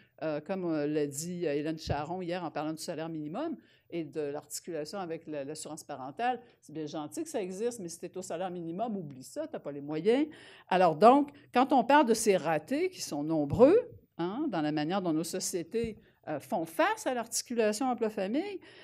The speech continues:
ben, de, de, les travaux de Diane avec Maryse Larivière aussi ont montré à quel point les femmes, euh, y, euh, lorsqu'elles sont, euh, sollicitées, euh, dans la famille et jouent le rôle de proche aidante,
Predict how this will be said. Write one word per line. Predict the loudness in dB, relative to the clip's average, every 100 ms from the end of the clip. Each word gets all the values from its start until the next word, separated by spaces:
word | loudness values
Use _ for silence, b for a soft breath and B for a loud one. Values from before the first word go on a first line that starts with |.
| B 2
ben, | 4
de, | 4 4 2
de, | 0
les | 0 0
travaux | 0 2 2 2
de | 2 0
Diane | 0 0 0 -2
avec | -6 -6
Maryse | -8 -8 -8 -8
Larivière | -8 -4 -4 -4
aussi | -6 -6 -6
ont | -4
montré | -2 -2 -2 -4
à |
quel | -2 -4
point | -6 -6 -6
les | -6
femmes, | -4 -2 -2 -6 -12 b b b
euh, | -6 -4 -6 -8
y, | -6 -6 -4
euh, | -2 0
lorsqu'elles | -2 -4 -6 -6
sont, | -6 -6 -6 -8 -10
euh, | -10 -8 -10
sollicitées, | -10 -12 -10 -12 -10 -6 -6 -6 -10
euh, | -8 -8 -8 -8 -10 -8
dans | -6
la | -4
famille | -4 -6 -6 -6 -8 -8 -12 _
et | -6 -6 -6
jouent | -8 -6
le | -2
rôle | -2 -4
de | -8
proche | -10 -10 -8
aidante, | -8 -2 -2 -2 -6